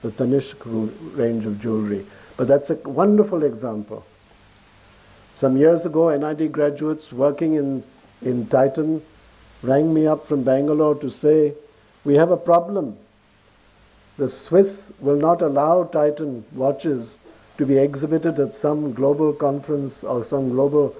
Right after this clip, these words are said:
watch thing in, in Geneva." So I said, "Why?"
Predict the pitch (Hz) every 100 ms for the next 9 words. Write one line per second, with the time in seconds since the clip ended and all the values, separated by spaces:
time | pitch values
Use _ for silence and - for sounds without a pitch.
0 | - - _ - 113 143 156 - - 135
1 | 120 127 139 127 117 113 - 123 113 110
2 | 110 - - - - 120 135 165 147 117
3 | - - _ - - - - 143 135 135
4 | 147 127 170 156 92